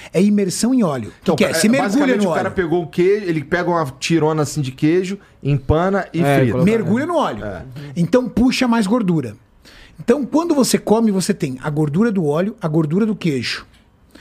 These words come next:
Speaker 1: Aí, digamos que você tenha comido quatro pecinhas daquela. Cara, você comeu fácil ali, fácil. Noventa, cem gramas de gordura. Mais umas quarenta, cinquenta gramas de gordura,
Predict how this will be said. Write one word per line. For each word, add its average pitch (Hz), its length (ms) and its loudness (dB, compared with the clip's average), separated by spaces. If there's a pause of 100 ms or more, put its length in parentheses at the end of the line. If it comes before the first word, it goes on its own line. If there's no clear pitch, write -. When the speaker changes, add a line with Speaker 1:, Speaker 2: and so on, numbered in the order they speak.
(520)
Speaker 1:
Aí, 185 160 2
digamos 220 380 0
que - 60 -8
você 226 180 2
tenha 220 280 0
comido 202 720 0
quatro 240 460 0
pecinhas 180 560 -2
daquela. 127 420 -6 (120)
Cara, 151 240 -8
você 139 200 -12
comeu 202 240 -4
fácil - 720 -4
ali, 123 220 -4
fácil. - 800 -2 (1120)
Noventa, 175 480 0
cem 180 200 0
gramas 160 240 2
de 151 60 -4
gordura. 123 440 -4
Mais 190 500 2
umas 185 400 0
quarenta, 185 560 2
cinquenta 202 380 0
gramas 170 260 2
de 147 60 -4
gordura, 143 540 -2